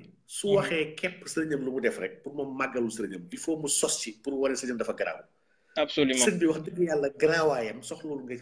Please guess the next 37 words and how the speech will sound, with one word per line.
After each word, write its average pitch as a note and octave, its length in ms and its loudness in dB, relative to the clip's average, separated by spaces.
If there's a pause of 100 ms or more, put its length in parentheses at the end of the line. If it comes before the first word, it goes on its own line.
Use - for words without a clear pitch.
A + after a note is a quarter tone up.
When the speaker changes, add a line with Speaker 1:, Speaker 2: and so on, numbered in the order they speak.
Speaker 1:
ko B2 80 -6
koy A2 140 -2
sosal. G#2+ 260 -6 (420)
Dëgg F3 220 0 (100)
du, F3 100 -6 (160)
dëgg F3+ 220 -2
du, F3 100 -8 (160)
dëgg F3 140 0 (100)
du E3+ 80 -4
gàtt. D#3+ 260 -4 (720)
Li C#3+ 60 -4
Cheikh E3 160 6
Speaker 2:
Absolument. D3+ 40 4
Speaker 1:
Ibrahima D3+ 240 4
doon C#3 100 -2
wax C3 80 -8
naan C3+ 180 -14
dëgg D3 160 -10
du C#3 80 -10
gàtt, C#3 240 -4 (180)
waxal D#3 240 -2
dëgg C#3 140 -6
rek D3+ 100 -6
te A2+ 80 -6
yem G2 220 -4
ci. - 200 -16 (1040)
Speaker 2:
Gis C#3+ 140 -2
nga E3+ 280 8
Speaker 1:
Ci C#3 60 -4
gars G3 200 0
yi G3+ 220 -2
créer G#3+ 280 4
histoire. A#2 420 -4 (420)
Ils D#3+ 100 -8
veulent F#3 220 0
créer F3+ 280 0
des E3+ 160 -4